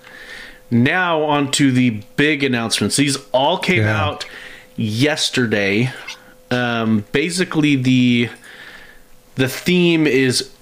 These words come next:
Speaker 1: Go Beyond. And so let's go ahead and start with this. We've hinted at it, but they are going to be incorporating the seasons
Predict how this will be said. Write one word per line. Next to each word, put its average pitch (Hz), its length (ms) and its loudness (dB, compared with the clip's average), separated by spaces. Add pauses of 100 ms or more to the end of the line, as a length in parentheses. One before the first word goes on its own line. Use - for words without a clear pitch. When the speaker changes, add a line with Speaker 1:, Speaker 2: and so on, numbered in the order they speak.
(280)
Speaker 1:
Go 143 240 2
Beyond. 113 640 0 (1800)
And 117 180 0
so - 180 0
let's 147 160 0
go 175 140 2
ahead 156 300 0
and 139 160 0
start 139 360 0
with 131 180 -2
this. 127 260 0
We've - 180 2
hinted 170 400 0
at 123 240 -2
it, 120 320 -2
but 127 240 0 (400)
they 135 240 2
are 165 160 0
going 151 420 2
to 151 160 0
be 139 320 2
incorporating 143 1080 2
the 123 260 -2
seasons 139 1040 2